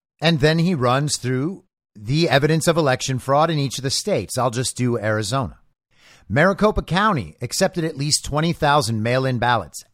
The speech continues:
after Election Day twenty twenty, including eighteen thousand on November fourth, twenty twenty, picked up from the U S Postal Service,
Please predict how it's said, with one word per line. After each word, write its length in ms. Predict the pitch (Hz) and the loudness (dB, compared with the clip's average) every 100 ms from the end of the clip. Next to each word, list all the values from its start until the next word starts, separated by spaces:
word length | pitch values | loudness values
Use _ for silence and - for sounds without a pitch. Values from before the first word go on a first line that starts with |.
| - | -2
after 440 | 123 - - 160 - | 2 2 0 -4 -2
Election 500 | 151 139 139 - 143 | 0 0 0 -2 -2
Day 200 | 123 127 | -2 -2
twenty 320 | - 131 127 | -4 -4 -4
twenty, 300 | - 135 120 - _ - - | -4 -6 -8 -12 _ -20 -8
including 420 | 143 143 180 175 - | -4 0 2 0 0
eighteen 520 | 175 214 - 202 196 | -2 -2 -2 0 0
thousand 480 | - 190 202 123 120 | 2 2 2 0 -2
on 220 | 123 143 | -2 0
November 420 | 143 113 147 160 | 0 0 0 -2
fourth, 420 | - 190 208 - | -4 -2 0 -2
twenty 320 | - 117 104 95 | -6 -6 -4 -4
twenty, 320 | - 90 64 _ _ _ _ | -6 -8 -10 _ _ _ _
picked 300 | - 196 - | -4 -4 0
up 280 | 127 127 - | 0 0 -2
from 220 | - 135 | -4 -2
the 80 | 160 | -2
U 220 | 120 135 | -2 0
S 140 | 139 - | 0 -2
Postal 460 | - 160 180 123 | -4 -4 -4 -6
Service, 500 | - 95 73 - - | -6 -8 -10 -16 -20